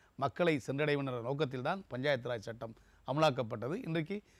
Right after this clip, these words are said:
வெற்றிகரமாக எல்லா மாநிலங்களும் அம-, அம-, அமலாக்கப்பட்டு இருக்கிறது. இன்றைக்கு கிராமப்புறத்தில் இருக்கிற ஊராட்சி மன்ற தலைவர்கள் நான் சொல்லக்கூடிய அளவிற்கு அதிகாரங்கள் படைத்தவர்களாக இருக்கிறார்கள்.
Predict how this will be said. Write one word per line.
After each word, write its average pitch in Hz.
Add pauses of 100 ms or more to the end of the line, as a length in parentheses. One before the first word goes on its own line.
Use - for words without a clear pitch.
(140)
வெற்றிகரமாக 165
எல்லா 165
மாநிலங்களும் 165
அம-, 131
அம-, 143
அமலாக்கப்பட்டு 131
இருக்கிறது. 113 (440)
இன்றைக்கு 156
கிராமப்புறத்தில் 147
இருக்கிற 123
ஊராட்சி 143
மன்ற 123
தலைவர்கள் 127
நான் 135
சொல்லக்கூடிய 131
அளவிற்கு 147 (320)
அதிகாரங்கள் 139
படைத்தவர்களாக 123
இருக்கிறார்கள். 120